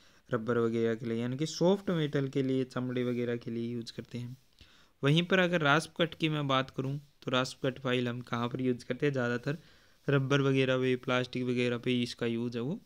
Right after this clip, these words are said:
किया जाता है। यानी कि रास्प कट फाइल है, आप कहाँ पर देख सकते हैं, जो टायर पंचर की जो शॉप होती है, दुकान होती है, वहाँ पर जो फाइल उसके पास रहती है, जो ट्यूब के ऊपर वो फाइलिंग करता है, तो वो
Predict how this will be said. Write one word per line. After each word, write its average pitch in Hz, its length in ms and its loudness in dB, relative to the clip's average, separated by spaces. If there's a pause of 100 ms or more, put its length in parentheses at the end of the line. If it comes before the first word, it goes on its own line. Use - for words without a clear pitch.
(220)
किया 127 180 6
जाता 113 320 -4
है। 107 240 -12 (380)
यानी 127 240 4
कि 135 100 2
रास्प 127 360 2
कट 143 140 -2
फाइल 127 320 -4
है, 127 180 -6
आप 131 280 -6
कहाँ 120 240 -6
पर 123 140 -6
देख 117 180 -4
सकते - 280 -10
हैं, 139 120 -4
जो 147 240 -2 (420)
टायर 143 240 6
पंचर 143 400 -2
की 135 160 -2
जो 135 360 -4
शॉप 127 360 -2
होती 120 260 -4
है, 127 140 -2
दुकान 117 380 -4
होती 113 300 -8
है, 127 180 -4 (400)
वहाँ 127 240 6
पर 165 140 -2
जो 156 180 -4
फाइल 139 380 2
उसके 135 260 -2
पास 127 260 -4
रहती 120 280 -4
है, 135 100 0
जो 139 120 0
ट्यूब 131 400 2
के 135 160 0
ऊपर 123 340 0
वो 120 100 0
फाइलिंग 117 500 -2
करता 120 280 -8
है, 117 200 -8 (440)
तो 139 60 0
वो 143 320 -2